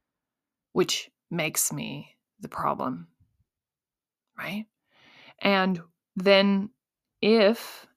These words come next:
and this is the scary part of all of this, if I'm going to be a part of the solution, I have to come up with a solution, right?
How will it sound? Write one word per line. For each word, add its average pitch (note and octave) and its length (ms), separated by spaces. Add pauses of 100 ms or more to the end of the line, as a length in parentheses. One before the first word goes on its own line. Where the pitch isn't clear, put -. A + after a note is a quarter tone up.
and G3 140
this F#3 180
is F3 260
the - 300
scary G#3+ 400
part E3 240
of E3 120
all E3 140
of E3+ 100
this, - 280 (500)
if B3+ 500 (2500)
I'm A3+ 360
going A3 380
to G3 600 (480)
be A3 140
a A3 60
part G#3+ 260
of G3+ 80
the F#3 100
solution, G3+ 600 (100)
I G3+ 160
have G#3+ 180
to - 60
come G#3 280
up G#3+ 240
with G3 540 (1080)
a F#3 100
solution, G#3+ 580 (1700)
right? B3+ 280